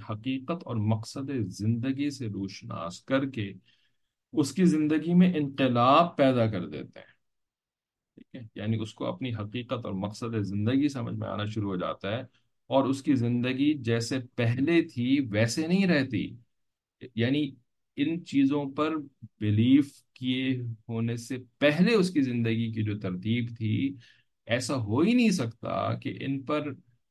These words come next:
ईमान लाने के बाद उसकी तरतीब वही रहे जैसे कि पहले थी। उसकी तरतीब तो बदल जाती है, इनकलाब पैदा हो जाता है। इनकलाब का मतलब क्या है कि पलट जाना।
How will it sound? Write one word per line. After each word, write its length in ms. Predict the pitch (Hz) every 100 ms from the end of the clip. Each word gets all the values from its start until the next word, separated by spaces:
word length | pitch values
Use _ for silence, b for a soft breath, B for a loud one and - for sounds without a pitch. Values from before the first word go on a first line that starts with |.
| _ -
ईमान 520 | - 113 113 127 139
लाने 320 | 123 117 117 117
के 120 | 117 104
बाद 280 | 110 147
उसकी 240 | 143 - 151
तरतीब 500 | 139 131 151 156 120
वही 280 | 131 156 220
रहे 200 | 208 147
जैसे 260 | 143 160
कि 100 | 151
पहले 320 | 147 160 196 233
थी। 180 | - - _ _ 131
उसकी 220 | - 180
तरतीब 420 | 175 135 165 180
तो 80 | 196 175
बदल 320 | - 107 196
जाती 360 | 233 220 127 104
है, 140 | - - _ _ _ -
इनकलाब 680 | 131 123 117 104 107 - -
पैदा 200 | 190 170
हो 100 | 120
जाता 240 | 101 92
है। 100 | 92
इनकलाब 360 | 95 90 95 131
का 60 | 135
मतलब 300 | 123 117 123
क्या 140 | - 160
है 80 |
कि 100 | 180 - - -
पलट 320 | 120 180 208
जाना। 420 | 175 101 73 -